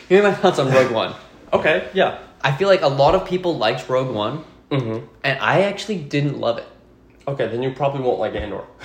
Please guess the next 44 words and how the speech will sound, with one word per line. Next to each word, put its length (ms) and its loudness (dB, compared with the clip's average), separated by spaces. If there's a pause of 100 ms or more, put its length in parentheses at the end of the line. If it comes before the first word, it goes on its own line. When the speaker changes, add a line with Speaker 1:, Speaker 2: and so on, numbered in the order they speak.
Speaker 1:
Okay. 300 2
Speaker 2:
<laughs> 20 -14
Because 280 0
it 80 -4
is 140 0
very 300 4
Rogue 240 0
One-like, 420 -4
where 140 -2
it's, 100 -6
like, 260 -2
it's 160 -10
very 380 -2
down-to-earth, 800 -4
very 460 -2 (500)
Speaker 1:
Well, 140 4
let 100 4
me 60 4
explain 220 2
what 100 8
I 60 6
didn't 160 2
Speaker 2:
Okay. 40 -2
Speaker 1:
like 160 4
about 200 2
Rogue 140 0
Speaker 2:
Oh, 100 4
Speaker 1:
One. 140 -2
Speaker 2:
yeah, 120 2
yeah, 140 -2
yeah. 140 -4 (460)
Speaker 1:
Is 160 2
I 120 4
feel 440 -2
like 380 0 (460)
there 120 2
were 100 2
so 380 -4
many 260 -4
characters 840 -4 (100)
in 100 -6
Speaker 2:
Mm-hmm. 220 -2
Speaker 1:
Rogue 220 2
One 340 -6